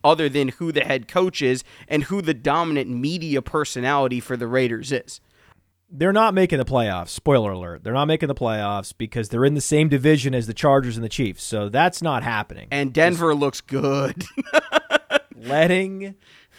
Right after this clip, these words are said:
Speaker 2: Raiders fans know
Speaker 1: It's tough.
Speaker 2: you have the worst team in your division. When you go position group by position group, it is easily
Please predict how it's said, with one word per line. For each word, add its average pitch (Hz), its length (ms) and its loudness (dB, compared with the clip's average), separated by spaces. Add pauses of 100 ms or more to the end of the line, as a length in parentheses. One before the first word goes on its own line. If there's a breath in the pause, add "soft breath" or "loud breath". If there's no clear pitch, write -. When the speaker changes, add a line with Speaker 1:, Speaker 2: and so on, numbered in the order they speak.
(300 soft breath)
Speaker 2:
Raiders 139 400 0
fans 214 320 -2
know 185 500 0
Speaker 1:
It's - 120 -14
tough. 151 220 6
Speaker 2:
you 135 60 2
have 165 120 2
the 185 80 0
worst 180 380 0
team 160 640 -2 (380)
in 170 460 2
your 151 380 6
division. 127 960 0 (360)
When 117 80 -14
you 120 60 -8
go 143 480 2 (340)
position 160 520 -2
group 165 320 4
by 139 240 0
position 156 580 -4
group, 120 480 -4
it 123 180 -4
is 135 680 2
easily 196 640 -4